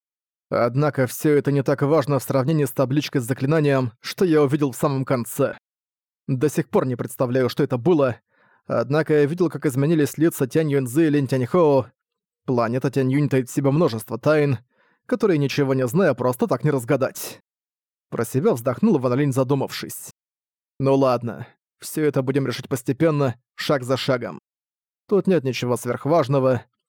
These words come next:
Сейчас моё основное тело укрыто на одной укромной планете, и отыскать его постороннему человеку будет непросто. Кроме того, Тасен заперт в землях древнего бога на планете Судзаку и совершенно не знает о моём основном теле.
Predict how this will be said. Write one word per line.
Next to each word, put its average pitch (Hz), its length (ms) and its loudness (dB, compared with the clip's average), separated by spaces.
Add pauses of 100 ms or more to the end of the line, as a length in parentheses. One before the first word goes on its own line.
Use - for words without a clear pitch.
(200)
Сейчас 135 540 -2
моё 139 260 2
основное 131 420 0
тело 147 220 2
укрыто 143 320 0
на 131 140 2
одной 139 260 2
укромной 135 320 2
планете, 127 640 0 (340)
и 220 80 0
отыскать 156 460 0
его 135 120 2
постороннему 139 540 0
человеку 139 460 0
будет 127 220 -2
непросто. 135 640 -2 (680)
Кроме 117 300 -2
того, 127 400 2
Тасен 135 420 0
заперт 131 300 -2
в 110 60 -14
землях 131 320 -2
древнего 131 360 0
бога 143 240 0
на 131 120 -2
планете 131 320 0
Судзаку 131 580 0 (480)
и - 140 -2
совершенно 131 560 0
не 175 140 2
знает 127 300 0
о 175 40 2
моём 139 240 2
основном 139 360 0
теле. - 480 -2